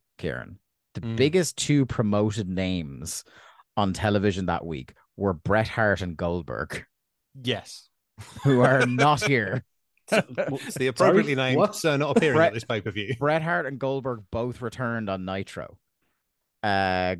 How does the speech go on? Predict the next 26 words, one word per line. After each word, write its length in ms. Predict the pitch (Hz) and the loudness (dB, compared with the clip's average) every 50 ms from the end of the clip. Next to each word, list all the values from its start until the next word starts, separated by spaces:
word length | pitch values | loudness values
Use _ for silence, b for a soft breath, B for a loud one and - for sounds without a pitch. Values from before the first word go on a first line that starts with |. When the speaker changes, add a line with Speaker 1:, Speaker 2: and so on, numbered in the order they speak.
| 87 | -4
Speaker 1:
Goldberg, 600 | - 120 123 131 139 139 135 131 127 113 113 - - _ _ - 113 - 69 | -2 0 0 2 2 2 2 2 0 0 -4 -10 -12 _ _ -20 -18 -16 -14
oh, 200 | 71 92 104 113 - - 117 | -14 -14 -14 -14 -14 -14 -6
what 160 | 127 160 175 | -4 -4 -4
did 120 | 180 185 170 | -4 -4 -2
Goldberg 440 | 190 190 196 190 175 196 190 175 165 | -2 0 0 0 0 -2 -4 -2 -2
do? 320 | 196 196 202 196 190 170 - _ _ _ _ _ _ _ _ - | -2 -2 -2 -2 -4 -6 -10 _ _ _ _ _ _ _ _ -4
Speaker 3:
Did, 220 | 170 170 - - | -4 -4 -2 0
none 180 | 151 170 233 269 | 2 4 6 6
of 140 | 247 - - | 4 4 4
Speaker 1:
Oh, 60 | 170 | 2
he 60 | 160 | 2
Speaker 3:
this 100 | 175 175 | 4 2
was 80 | 190 165 | 0 2
Speaker 1:
just 60 | 160 | 2
Speaker 3:
mentioned 300 | 180 208 214 208 190 185 | 2 2 2 2 0 0
on 60 | 185 175 | 0 0
the 60 | 151 | 0
pay-per-view. 300 | - 180 202 208 - 170 196 127 110 | 0 0 -2 0 0 0 0 0 0
Speaker 1:
Go-, 40 | |
Goldberg 420 | 107 - 160 190 208 202 233 208 - | 0 2 4 4 6 4 2 0 0
came, 200 | - 185 190 170 | -2 -4 -2 0
was 180 | 139 151 143 | 0 -2 -2
played 340 | - - - 147 143 139 131 | -2 -4 -4 -2 0 0 2
out 180 | 135 131 123 - | 0 0 0 -2
by 120 | 113 104 | -4 -4
Megadeth. 560 | 98 98 104 107 92 95 - 71 62 64 80 | -4 -4 -6 -6 -6 -8 -10 -10 -12 -14 -14